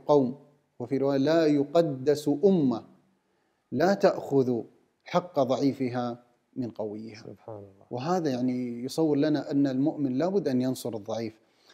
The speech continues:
Speaker 1: لابد أن ينصر المظلوم. ولذلك ما سقطت المجتمعات ولا ذهبت الم-، ولا
Speaker 2: نعم.
Speaker 1: ذهبت الأمة إلى الهاوية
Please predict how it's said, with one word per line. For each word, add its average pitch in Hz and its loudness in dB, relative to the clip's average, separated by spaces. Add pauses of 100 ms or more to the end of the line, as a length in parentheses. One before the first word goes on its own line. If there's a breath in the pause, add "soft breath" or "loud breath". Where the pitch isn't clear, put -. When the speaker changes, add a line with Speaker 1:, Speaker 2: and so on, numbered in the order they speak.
(140 soft breath)
Speaker 1:
لابد 151 2
أن 135 2
ينصر 147 2
المظلوم. 120 0 (440 soft breath)
ولذلك 131 -2
ما 160 4
سقطت 143 -2
المجتمعات 117 -4 (500)
ولا 143 4
ذهبت 135 0
الم-، 127 2
ولا 143 2
Speaker 2:
نعم. 139 2
Speaker 1:
ذهبت 147 0
الأمة 151 0
إلى 151 2
الهاوية 135 0